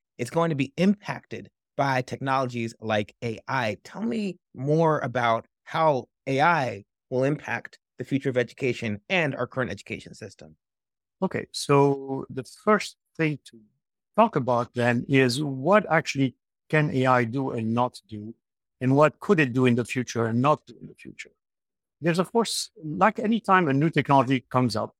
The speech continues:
Speaker 2: there's an enormous hype cycle, right? It just, it's a wave of hype that e-, eventually dies down, the real work takes place, and eventually, you know, we have real innovations. So right now we're in the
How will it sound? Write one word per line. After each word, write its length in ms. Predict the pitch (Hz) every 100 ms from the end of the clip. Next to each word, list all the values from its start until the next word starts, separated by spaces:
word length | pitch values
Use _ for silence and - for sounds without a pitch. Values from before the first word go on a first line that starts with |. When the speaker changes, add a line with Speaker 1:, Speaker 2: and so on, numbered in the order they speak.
| -
Speaker 2:
there's 220 | 131 135
an 120 | 147
enormous 580 | 147 160 160 139 - - 113
hype 300 | 139 147 -
cycle, 400 | 107 - - - _ _
right? 200 | 113 139 135
It 220 | 120 131
just, 240 | 131 - _ -
it's 160 | 127
a 80 | 139
wave 340 | 120 156 160 127
of 120 | 113
hype 340 | 123 135 170 - _ _ _ _ _ _ _
that 180 | 120 127
e-, 140 | 135
eventually 560 | 135 123 175 156 180 139
dies 300 | 120 127 117
down, 500 | 117 131 170 233 196 -
the 160 | 123
real 480 | 123 135 175 180 170
work 280 | 139 135 -
takes 280 | - 127 -
place, 520 | 120 147 220 - - _ -
and 140 | 160
eventually, 640 | 143 127 123 131 123 127 - -
you 140 | 123
know, 120 | 123
we 160 | 113 113
have 220 | 104 107 110
real 180 | 113 107
innovations. 640 | 101 98 - - _ _ _ _ _ _ _ _
So 100 | 147
right 160 | 202 196
now 140 | 202
we're 140 | 160
in 180 | 143 139
the 100 | 127